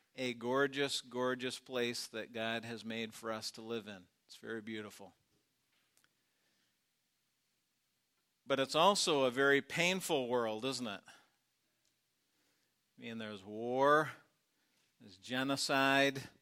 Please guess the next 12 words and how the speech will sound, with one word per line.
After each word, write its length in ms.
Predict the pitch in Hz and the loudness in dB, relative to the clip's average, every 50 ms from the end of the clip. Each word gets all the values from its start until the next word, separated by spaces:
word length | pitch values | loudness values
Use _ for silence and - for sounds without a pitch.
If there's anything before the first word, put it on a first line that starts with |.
| _ _ _ _ _ _ _ _ _ _ | _ _ _ _ _ _ _ _ _ _
famine, 800 | - - - - 127 127 135 135 135 139 135 135 135 135 127 120 - _ _ _ _ _ _ _ _ _ _ _ _ _ _ _ - | -20 -12 -8 -4 0 0 2 2 2 2 2 0 0 -4 -8 -10 -16 _ _ _ _ _ _ _ _ _ _ _ _ _ _ _ -8
epidemic. 840 | 127 131 - - 143 123 139 135 139 139 143 147 147 - - - - - _ _ _ _ _ _ _ _ _ _ _ _ _ _ _ _ _ _ _ _ _ _ _ - | -6 -4 -4 -4 -2 2 4 4 4 4 4 2 0 -2 -4 -10 -10 -12 _ _ _ _ _ _ _ _ _ _ _ _ _ _ _ _ _ _ _ _ _ _ _ -2
That's 240 | 120 143 151 - - | 0 0 0 2 4
not 200 | 170 165 165 160 | 6 6 8 8
even 240 | 165 151 151 151 135 | 6 6 4 0 2
touching 420 | - 180 185 180 - 185 170 151 | 4 6 6 6 4 2 2 4
our 120 | 143 139 | 4 4
personal 500 | 135 - 175 170 170 170 - 165 156 139 | 6 6 6 6 6 6 4 2 2 2
lives. 560 | 135 131 127 131 139 147 160 143 - - - - _ _ _ _ _ _ _ _ _ _ _ _ _ _ _ _ _ _ | 4 4 4 6 6 4 4 4 2 -2 -2 -4 _ _ _ _ _ _ _ _ _ _ _ _ _ _ _ _ _ _
They're 260 | - 123 120 120 120 | -6 -2 -2 -2 -2
afflicted 640 | 117 - - - 165 160 156 - - 160 151 147 135 | -4 -6 -4 0 2 2 2 4 4 4 4 4 4
by 400 | 123 131 127 120 120 113 113 - | 6 6 6 8 6 4 2 0